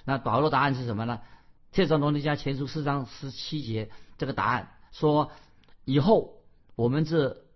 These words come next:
活着还存留的人，必和他们一同被提到云里，在空中与主相遇，这样我们就要和主永远同在。”这是帖撒罗尼迦前书四章十七节。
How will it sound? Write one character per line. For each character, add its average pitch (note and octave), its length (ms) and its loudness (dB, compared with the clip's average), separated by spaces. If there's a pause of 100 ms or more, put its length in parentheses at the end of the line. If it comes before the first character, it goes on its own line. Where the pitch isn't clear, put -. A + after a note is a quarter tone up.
活 C#3+ 320 0
着 B2+ 320 -2
还 A#2+ 280 -2
存 C3+ 360 -6
留 A#2 160 -2
的 A#2+ 100 -4
人， G#2 300 -6 (360)
必 G#3+ 160 2
和 B2+ 220 -2
他 D3+ 180 -2
们 C3 240 -2
一 D#3+ 60 -6
同 A#2+ 220 -2
被 C3 200 -2
提 C3 440 -10
到 D3 360 0
云 C#3 280 0
里， G#2 220 -2 (340)
在 D3+ 180 0
空 F#3 280 2
中 F3+ 220 2
与 D#3 160 0
主 A2+ 240 -4
相 D#3+ 260 0
遇， D#3 220 -2 (240)
这 G#3+ 140 6
样 F3 240 4 (440)
我 A#2 120 2
们 C3+ 280 2 (140)
就 D#3 140 2
要 B2+ 200 4
和 A#2+ 240 0
主 A2 320 -6 (180)
永 C#3 220 6
远 G#2 160 4
同 B2+ 220 2
在。” C3 240 0
这 A#2 100 -4
是 A2 260 -6 (540)
帖 C#3+ 140 -2
撒 C3+ 100 0
罗 A#2+ 160 -4
尼 B2 100 -6
迦 A#2+ 140 -6
前 A2 240 -8
书 A#2 300 -10
四 - 180 -8
章 A#2+ 200 -6
十 - 180 -14
七 A#2 180 -12
节。 G2+ 280 -10